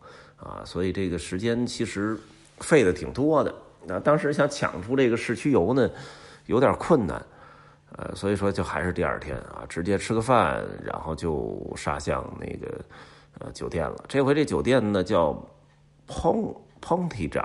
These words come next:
啊，庞迪加酒店，呃，听着好像挺吓人啊，但实际上就是一个家族式的一个那种小酒店，啊，房间也不多啊，就我们一个团。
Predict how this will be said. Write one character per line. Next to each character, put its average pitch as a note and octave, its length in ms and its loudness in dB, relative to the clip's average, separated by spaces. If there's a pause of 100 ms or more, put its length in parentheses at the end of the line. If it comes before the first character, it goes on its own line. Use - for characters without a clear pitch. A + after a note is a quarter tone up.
(200)
啊， - 220 -12 (100)
庞 A2 300 0
迪 C3 180 -2
加 C3+ 240 0
酒 G#2 200 -4
店， C#2 200 -2 (520)
呃， - 80 -12
听 F3+ 200 0
着 E3 120 6
好 C#2+ 180 -2
像 E2 320 0 (100)
挺 - 220 -10
吓 G2+ 160 2
人 D#2 260 -2
啊， G1+ 140 -4
但 F2 100 -2
实 G2+ 160 -4
际 B2+ 120 0
上 G2 120 2
就 G#2 140 0
是 F#2 80 2
一 F2+ 100 2
个 F2+ 360 4
家 C3 240 0
族 E2+ 200 -4
式 - 240 0
的 C2+ 80 0
一 C#2 220 -4
个 D2+ 260 0 (460)
那 E2+ 160 -4
种 A#1+ 180 -6 (360)
小 F2 240 0
酒 A2+ 120 2
店， G2 240 0 (540)
啊， A1+ 160 -12
房 G#2 220 -2
间 B2+ 160 4
也 G2 60 4
不 G2 120 0
多 A#2+ 220 4
啊， B1+ 180 4 (240)
就 G2 140 4
我 D2 160 2
们 E2+ 120 -2
一 F#2 80 2
个 G#2+ 80 4
团。 F2 320 0